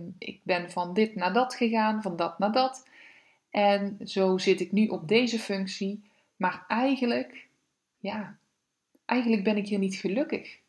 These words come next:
Ik vind het niet, het werk niet per se leuk. En er zijn wel bepaalde factoren die leuk zijn. Bijvoorbeeld collega's of juist niet de collega's, maar iets anders. Ehm,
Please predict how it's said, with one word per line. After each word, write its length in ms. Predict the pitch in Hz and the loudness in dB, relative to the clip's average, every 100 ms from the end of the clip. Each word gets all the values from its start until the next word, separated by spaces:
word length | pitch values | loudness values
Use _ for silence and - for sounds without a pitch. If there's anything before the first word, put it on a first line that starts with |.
| _ | _
Ik 140 | - | -6
vind 180 | - 240 | 0 2
het 120 | 220 | 2
niet, 240 | 190 190 | -2 -2
het 160 | - 190 | -4 -2
werk 320 | 233 269 269 | 0 0 0
niet 220 | 247 233 | 0 0
per 180 | - 226 | 0 -2
se 260 | - 226 208 | 2 2 2
leuk. 340 | 196 202 208 | 2 2 0
En 120 | 190 | -2
er 100 | 180 | -4
zijn 160 | 170 175 | -4 -2
wel 260 | 175 170 - | -2 -2 -4
bepaalde 500 | 175 175 220 240 220 | -8 0 2 4 4
factoren 500 | 208 196 196 185 170 | 2 2 2 2 2
die 140 | 170 | 0
leuk 260 | 175 175 170 | 4 4 2
zijn. 380 | 170 160 165 160 - - _ | -4 -4 -6 -8 -18 -20 _
Bijvoorbeeld 360 | 170 160 165 | -2 -2 -4
collega's 800 | - 175 185 190 185 180 185 175 | 2 4 6 6 4 2 2 0
of 220 | - 160 - | -4 -10 -8
juist 340 | 170 170 160 | -2 -2 4
niet 160 | 196 214 | 4 4
de 80 | |
collega's, 560 | 202 180 175 170 175 170 | 2 4 4 4 2 -2
maar 180 | 175 175 | -4 -4
iets 160 | 165 | -6
anders. 520 | - 233 226 240 - - - - _ _ _ | -2 0 2 -2 -6 -14 -20 -20 _ _ _
Ehm, 540 | 196 196 196 196 196 | 0 4 4 2 0